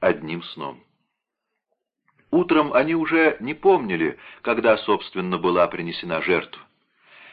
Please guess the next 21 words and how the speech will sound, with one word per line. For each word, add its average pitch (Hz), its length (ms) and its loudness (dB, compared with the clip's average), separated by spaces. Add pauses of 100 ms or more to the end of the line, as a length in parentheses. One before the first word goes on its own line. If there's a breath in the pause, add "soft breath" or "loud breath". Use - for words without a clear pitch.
Генрих 190 440 4
сказал 165 460 2
своей 147 340 2
государыне, 127 840 0 (360 loud breath)
этим 110 300 2
именем 113 480 2
он 110 160 0
снова 117 380 -2
назвал 82 420 0
её, 71 300 -4 (580 soft breath)
лишь 247 280 2
беременность 131 840 2
причина 95 460 -2
её 87 260 0
беспокойства, 76 880 -8 (440 loud breath)
а 104 220 8
оно, 170 180 4
естественно, 147 920 0 (260 soft breath)
передалось 101 580 2
и 92 100 -4
ему. 67 420 -8